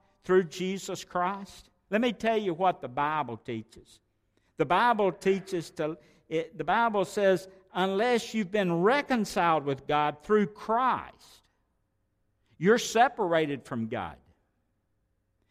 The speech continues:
And you're just talking to yourself if you're praying and not being recon-, not have been reconciled with God." Now, the heart of the gospel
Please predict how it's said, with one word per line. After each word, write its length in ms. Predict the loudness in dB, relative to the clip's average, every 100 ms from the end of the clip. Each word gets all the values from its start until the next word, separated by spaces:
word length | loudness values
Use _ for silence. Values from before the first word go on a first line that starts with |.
| -8
And 200 | -2 2
you're 160 | 4 4
just 380 | 4 0 -2 -2
talking 500 | 6 6 6 2 0
to 60 |
yourself 800 | 2 4 2 2 2 4 2 -2 -12 _ _ _ _ _ _ _ _ _ _ _ _ _ _ -6
if 200 | -6 0
you're 160 | 2 2
praying 640 | 2 2 4 6 4 2
and 120 | -2
not 260 | -2 -2 -2
being 220 | -2 0
recon-, 440 | -2 -2 -4 -12 -8
not 320 | -6 -4 -4
have 160 | -4 -4
been 180 | -6
reconciled 720 | -2 -4 -4 -10 -10 -8 -10 -12
with 180 | -12
God." 280 | -10 -10 -12 -20 _ _ _ _ _ _ _ _ _ _ _ _ _ _ _ _ _ _ _ -8
Now, 360 | -4 -4 -6 -10 _ _ _ -6
the 100 | -4
heart 380 | 2 6 6 4
of 80 | 0
the 80 |
gospel 920 | 0 2 4 2 0 -8 -6 -6 -6